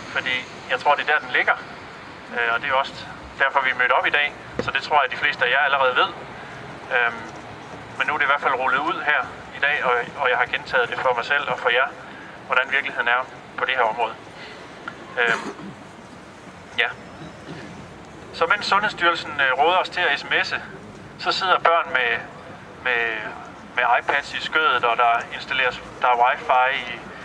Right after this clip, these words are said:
i børnehaven og i skolerne, og T D C sørger for, at vi også udendørs får lige så meget,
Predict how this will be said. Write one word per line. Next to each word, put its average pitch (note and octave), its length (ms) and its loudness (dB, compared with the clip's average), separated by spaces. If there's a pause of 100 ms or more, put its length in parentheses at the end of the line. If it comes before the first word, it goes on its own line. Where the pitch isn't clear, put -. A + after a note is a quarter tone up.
(160)
i - 40 -2
børnehaven C3+ 520 4
og B2 100 4
i - 20 -2
skolerne, C3 640 0
og A#2 120 2 (160)
T - 40 -12
D C3+ 160 -4
C D3+ 220 0 (920)
sørger C#3 220 4
for, - 120 2
at C#3 160 4
vi B2+ 60 4
også C#3 180 4
udendørs E3+ 380 4
får C3+ 120 4
lige D3 120 0
så - 80 -2
meget, B2 360 4